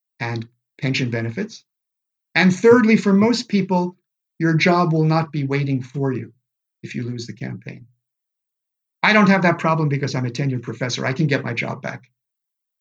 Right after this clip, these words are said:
But we have to think about a kind of campaign finance reform that deals with this small money problem. Namely, we need to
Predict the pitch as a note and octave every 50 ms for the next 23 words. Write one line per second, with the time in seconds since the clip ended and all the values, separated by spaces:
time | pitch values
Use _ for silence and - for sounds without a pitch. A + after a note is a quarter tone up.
0 | _ _ _ _ _ _ - D3 - - - - _ _ _ _ _ _ _ _
1 | _ _ _ _ _ - E3 E3 A3 B3 - - - - - F#3+ F3+ F#3 E3+ D3+
2 | D3 C#3 C#3 - - - _ _ _ _ - D#3 - - - A3+ B3 B3+ A#3+ -
3 | - - - F#3 F#3 F3+ F3 - E3+ E3 D#3 C#3+ - D#3+ D3 D3+ C#3+ C3+ B2 A#2
4 | A#2 A2+ - - - - - - - A#2 A2+ - - C#3 C3 A#2+ B2 B2 - _
5 | _ _ _ _ _ _ _ _ _ _ _ - - A2 - D3 D3 C#3 D3 C#3
6 | B2+ A#2+ A#2 - - C3 B2 A#2+ A#2+ A#2+ A#2 A2+ G#2+ A2+ - B2+ A#2+ B2 B2 B2
7 | B2+ C3 B2+ C#3 C3+ B2+ B2+ A#2+ A#2+ - _ _ _ _ _ _ _ - - C#3+
8 | D3 D3+ D#3+ F3+ G3+ A3 A3+ A#3 - - - - F#3 E3+ D3 -